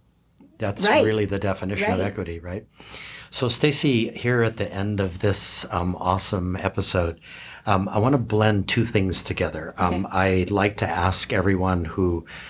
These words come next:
Speaker 1: does one of these interviews about what they think school could be, because it's a riff off of the title of Ted's
Speaker 2: Right.
Speaker 1: book, um, What School Could Be.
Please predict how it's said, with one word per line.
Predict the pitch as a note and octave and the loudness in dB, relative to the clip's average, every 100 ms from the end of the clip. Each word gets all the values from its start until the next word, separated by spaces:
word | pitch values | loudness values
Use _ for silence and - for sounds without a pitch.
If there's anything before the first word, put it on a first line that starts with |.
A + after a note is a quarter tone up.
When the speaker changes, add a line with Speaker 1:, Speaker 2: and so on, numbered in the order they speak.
| - | -4
Speaker 1:
does | - G2+ | 2 2
one | G2 F#2+ | 4 2
of | |
these | F2+ F2+ | 2 2
interviews | F#2+ F#2 E2+ F2 F2 - | 2 2 2 0 2 0
about | F#2 F2+ F2 | 0 -2 -2
what | F#2+ | 0
they | G2+ | 0
think | F2+ F#2+ F2+ | 0 -2 0
school | - - E2+ | 0 0 -2
could | - | -2
be, | - F#2 | 0 0
because | G2 - F2 - | 0 -2 -2 -2
it's | D#2+ - - | -4 -2 -2
a | - | -2
riff | E2 F2+ F2 - | 0 2 2 2
off | F2 - | 0 0
of | E2 - | -6 -4
the | F2+ | -4
title | - F2+ F2 | 0 0 0
of | E2+ | -4
Ted's | - F#2 F3+ | 0 0 0
Speaker 2:
Right. | G2+ | 0
Speaker 1:
book, | F#2 - - | 0 -2 -12
um, | E2+ D#2+ | -10 -10
What | E2+ - | -12 -8
School | - F#2 | -8 -6
Could | F2+ F#2+ | -6 -4
Be. | G2 F#2 | -2 -2